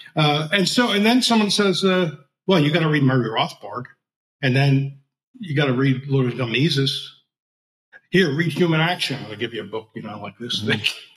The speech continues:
Speaker 1: thing. <laughs> Just read that. Come back, come back to me. And then I started associating with people. This was around the time that there was a libertarian caucus within the Young Americans for Freedom, which was the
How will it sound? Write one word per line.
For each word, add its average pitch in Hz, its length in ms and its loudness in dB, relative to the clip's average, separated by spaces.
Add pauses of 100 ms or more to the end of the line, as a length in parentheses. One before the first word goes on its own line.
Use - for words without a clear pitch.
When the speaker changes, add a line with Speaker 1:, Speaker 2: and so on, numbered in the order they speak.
(140)
Speaker 1:
thing. 226 100 -6
<laughs> - 680 -16
Just 151 180 0
read 160 180 4
that. 151 400 -2
Come 147 140 2
back, 143 200 0 (400)
come 143 120 0
back 160 220 0
to - 60 -4
me. 117 160 -6 (180)
And 226 160 4
then 247 140 4
I 247 80 0
started 214 280 2
associating 190 600 2
with 127 140 -8
people. 123 340 -4 (260)
This 202 160 4
was 214 160 2
around 196 260 4
the 185 100 2
time 190 360 4
that 156 160 0 (280)
there 156 80 2
was 139 100 4
a 139 60 4
libertarian 202 640 2
caucus 190 440 0
within 165 280 2
the 151 80 4
Young 156 260 4
Americans 175 480 0
for 156 160 -4
Freedom, 156 480 0
which - 180 -14
was 135 160 -4
the 123 140 0